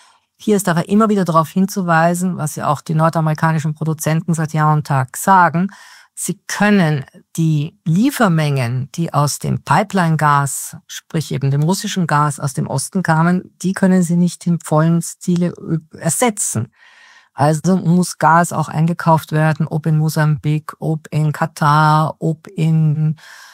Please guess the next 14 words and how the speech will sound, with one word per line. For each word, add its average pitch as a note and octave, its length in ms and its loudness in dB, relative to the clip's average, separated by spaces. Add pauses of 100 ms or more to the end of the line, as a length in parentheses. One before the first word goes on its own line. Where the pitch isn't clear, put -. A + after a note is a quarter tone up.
(320)
ja, D3 240 2 (240)
äh, C3+ 400 -2 (680)
anderen, D3 500 2
äh, D3 440 -2 (280)
Gasproduzenten. D#3 920 -2
Und F3 440 -2 (500)
hier F#3 880 -2 (180)
würde D#3+ 640 -2
ich - 200 -8
mal E3 140 2
sagen, D#3+ 540 0
ist - 380 -10
man, D#3+ 500 2
ähm, D3+ 960 -2